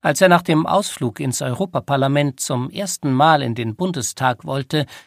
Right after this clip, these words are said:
einen kleinen Videofilm für seinen Wahlkampf in seiner Heimat aufgenommen. Der Clip versucht, mit den Vorurteilen über das Sauerland humorvoll umzugehen. "In Bonn sagen sie, im Sauerland gebe es nur Jäger und Förster",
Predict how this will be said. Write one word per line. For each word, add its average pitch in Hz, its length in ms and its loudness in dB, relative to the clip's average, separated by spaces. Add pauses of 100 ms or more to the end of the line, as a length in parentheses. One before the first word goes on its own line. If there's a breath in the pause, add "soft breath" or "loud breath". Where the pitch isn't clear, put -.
(240 loud breath)
einen 151 380 0
kleinen 170 420 2
Videofilm 156 760 0
für - 180 -10
seinen 113 320 -2
Wahlkampf 135 600 2
in 139 100 -4
seiner 135 280 -4
Heimat 131 440 2
aufgenommen. 117 640 -6 (1000)
Der - 80 -4
Clip 180 260 0
versucht, 139 640 -2
mit 165 220 -4
den 175 180 -2
Vorurteilen 160 840 0
über 160 200 -6
das 151 240 -6
Sauerland 131 680 2
humorvoll 135 720 -2
umzugehen. 123 800 -6 (1400 soft breath)
"In 165 200 0
Bonn 220 280 4
sagen 175 360 4
sie, 190 280 -2
im 131 140 2
Sauerland 151 580 2
gebe 160 240 0
es 123 200 -4
nur 196 160 0
Jäger 175 500 0
und 196 160 -4
Förster", 120 580 0